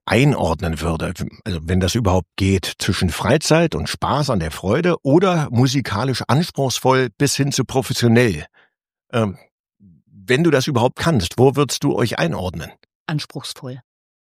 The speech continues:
Speaker 2: Ja, wir sind ein anspruchsvoller Chor, ähm, weit weg vom, vom Professionellen. Ne, wir sind ein Amateurchor, der aber Anspruch hat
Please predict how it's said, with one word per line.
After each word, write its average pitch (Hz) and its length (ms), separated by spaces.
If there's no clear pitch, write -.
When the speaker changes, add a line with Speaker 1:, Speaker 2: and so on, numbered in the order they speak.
Speaker 2:
Ja, 185 160
wir 185 140
sind 208 220
ein 185 180
anspruchsvoller 240 760
Chor, 233 420
ähm, 180 460
weit 151 400
weg 165 240
vom, 151 640
vom 156 180
Professionellen. 135 1000
Ne, 190 200
wir 196 100
sind 202 200
ein 180 140
Amateurchor, 214 1000
der 180 260
aber 170 720
Anspruch 262 520
hat 311 300